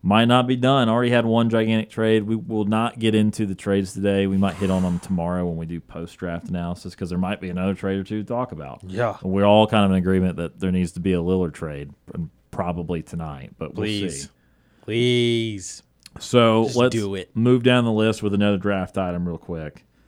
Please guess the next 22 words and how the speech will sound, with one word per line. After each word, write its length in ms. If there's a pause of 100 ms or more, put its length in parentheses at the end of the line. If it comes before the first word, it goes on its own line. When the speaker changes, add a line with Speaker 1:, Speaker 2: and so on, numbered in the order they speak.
(320)
Speaker 1:
Uh, 220
Atlanta 640
at 120
fifteen. 720 (220)
Always 300
wanna 180
try 360
and 200 (640)
give 160
a 40
shout 280
out 220
to 100
the 100
Hawks. 380
So 80
the 40
Hawks 400
at 80
fifteen. 920 (1700)
Different 360
mocks, 680